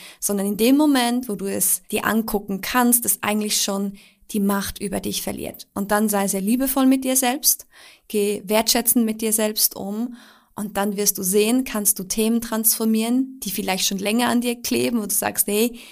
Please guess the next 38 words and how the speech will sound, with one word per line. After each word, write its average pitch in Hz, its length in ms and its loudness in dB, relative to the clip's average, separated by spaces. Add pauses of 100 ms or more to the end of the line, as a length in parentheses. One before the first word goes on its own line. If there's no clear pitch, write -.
(120)
ich - 100 -8
weiß 220 160 2
noch 247 80 2
nicht 240 240 0
ganz 233 280 0
genau, 226 280 -2
warum 226 400 -2 (260)
das 214 140 0
immer 226 300 0
wieder 220 220 -2
kommt.“ 220 580 -2 (320)
Und 202 160 -4
das - 180 2
kann 226 240 -2
ein 202 160 -2
wichtiger 202 380 -4
Schlüssel 202 400 0
dafür 196 260 -4
sein, 196 420 -2 (260)
da 202 120 0
noch 202 160 0
mehr 208 120 0
in 202 60 0
die - 140 -2
Annahme 220 400 4
gehen 214 180 0
zu 202 120 0
können, 190 320 -4
noch 208 200 -4
mehr 208 280 0 (320)
erkennen 208 440 -4
zu 196 180 0
können, 190 440 -8 (240)
um 190 160 -4
was 196 180 0
es - 140 2
wirklich 185 400 -8
geht. 175 300 -12